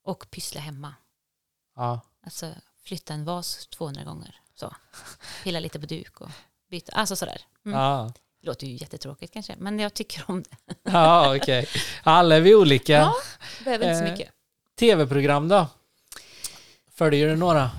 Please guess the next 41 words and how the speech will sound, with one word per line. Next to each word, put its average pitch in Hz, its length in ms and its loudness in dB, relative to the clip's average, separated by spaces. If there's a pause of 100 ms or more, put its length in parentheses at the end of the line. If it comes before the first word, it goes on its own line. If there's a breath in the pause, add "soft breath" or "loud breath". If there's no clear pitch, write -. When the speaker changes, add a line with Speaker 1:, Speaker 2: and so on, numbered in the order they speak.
Speaker 2:
Jag 147 140 2
var 156 60 2
inne 156 220 0
och 147 80 0
snokade 156 360 -4
på 156 120 -4
Facebook 143 600 -4
och 147 160 0
Så 147 180 2
mycket 135 300 -2
bättre, 147 400 -2
det 139 120 -2
förstod 123 360 -6
jag - 60 -6
att - 100 -12
jag 214 80 -2
Speaker 1:
Ja. 214 60 -2
Speaker 2:
skulle 131 180 -2
ligga 135 200 0 (120)
un-, 127 240 0 (160 loud breath)
Speaker 1:
<laughs> - 220 -4
Speaker 2:
under 175 320 6
dig 143 220 4
i 135 60 4
alla 139 240 4
fall. 131 200 2
Det 143 80 4
är 151 40 6
ju 147 80 6
musik, 135 460 -2
liksom, 127 300 -2
så. 135 120 2
Men 151 220 2
är 151 160 4
det, 147 60 2
ehm, 151 400 0
f-, - 260 -18 (480 soft breath)
följer 147 420 0
du 147 60 -2
någon 151 220 0
serie 135 540 -2